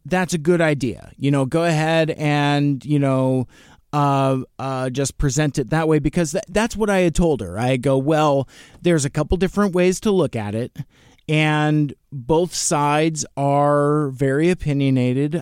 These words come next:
Um, you know, I mean, unfortunately, th-, this has become kind of a, a, a socio-political ip-,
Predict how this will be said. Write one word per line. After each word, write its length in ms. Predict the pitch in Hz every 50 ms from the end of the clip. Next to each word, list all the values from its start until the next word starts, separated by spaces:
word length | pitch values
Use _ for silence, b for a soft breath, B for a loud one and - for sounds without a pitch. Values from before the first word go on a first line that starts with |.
| - -
Um, 540 | 143 143 143 143 143 143 143 139 147 135 B B B B B B B B B B B
you 120 | - 139 139
know, 200 | 135 131 127 127
I 120 | 127 127
mean, 400 | 131 131 131 127 123 123 120 110 b b b b b b b b b b _ - - - - -
unfortunately, 880 | - 185 170 151 120 - 185 214 214 - - 165 170 165 156 156 160 156
th-, 220 | 135 151 156 156 -
this 300 | - 135 151 160 - -
has 160 | 160 156 135
become 480 | 127 147 139 - - 175 202 202 180 147
kind 240 | - 147 143 147
of 220 | 151 147 143 131 - -
a, 600 | - 143 139 143 143 143 143 143 143 143 143 131 - -
a, 720 | 135 135 135 135 135 139 135 135 139 139 139 135 135 -
a 220 | - - 139 139 135
socio-political 1120 | - - 165 165 147 - - 165 151 143 143 120 - 139 143 151 151 143 139 - 135 135 143
ip-, 180 | 160 170 -